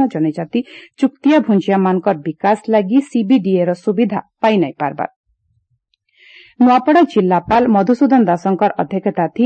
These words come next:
ଆଭାସୀ ଜରିଏ ରାଜସ୍ୱ ବଢ଼ାବାର ଲାଗି ଗୋଟେ ସମୀକ୍ଷା ବୈଠକ ହେଇଯାଇଛି। ଜିଲ୍ଲାର ପାଞ୍ଚଟା ତହସିଲ ଆଉ ଜିଲ୍ଲାର ସବୁ ରାଜସ୍ୱ ନିରୀକ୍ଷକ କାର୍ଯ୍ୟାଳୟ ତରଫୁ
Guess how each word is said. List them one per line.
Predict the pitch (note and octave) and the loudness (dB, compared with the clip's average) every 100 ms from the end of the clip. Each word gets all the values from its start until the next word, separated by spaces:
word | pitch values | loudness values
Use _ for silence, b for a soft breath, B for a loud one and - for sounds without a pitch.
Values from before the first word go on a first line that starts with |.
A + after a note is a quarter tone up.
| - | -2
ଆଭାସୀ | F#3+ G3 A#3 - | -2 0 0 -2
ଜରିଏ | E3+ D#3 D#3 G#3+ | -4 -4 0 0
ରାଜସ୍ୱ | G3 D#3+ G#3 G#3 B3 F3 | 0 -2 -4 -2 -2 -2
ବଢ଼ାବାର | D#3+ E3+ F3 E3+ | -2 -2 -2 -2
ଲାଗି | E3 D#3 A3+ | -4 -2 -2
ଗୋଟେ | F3+ F#3 F3 | -2 -4 -6
ସମୀକ୍ଷା | E3+ F#3 A3 A3 A3 | -2 -2 -2 0 -2
ବୈଠକ | D#3 C#3+ - A3+ | -2 -10 -8 -8
ହେଇଯାଇଛି। | - D3+ - - - D#3 B B B | -6 -6 -6 -10 -6 -8 B B B
ଜିଲ୍ଲାର | G3+ B3 C4 C#4+ | 0 2 2 0
ପାଞ୍ଚଟା | G#3 F#3 - B3 G#3 | 0 -2 -2 -2 -2
ତହସିଲ | - D#3+ - B3+ - | -6 -12 -2 -2 0
ଆଉ | F#3+ | -2
ଜିଲ୍ଲାର | D#3+ F#3 F#3 F3+ | -2 -2 0 -2
ସବୁ | - F3+ A3 C#4 | -2 -2 0 2
ରାଜସ୍ୱ | F3 F3 F3 G3+ F#3 | 0 -4 -6 -2 0
ନିରୀକ୍ଷକ | D#3+ E3+ - A#3 A#3 _ | -2 -6 -4 -4 -4 _
କାର୍ଯ୍ୟାଳୟ | - F3 A#3+ A#3+ F3+ - | -4 -4 0 0 0 -2
ତରଫୁ | D3 D3 | -10 -4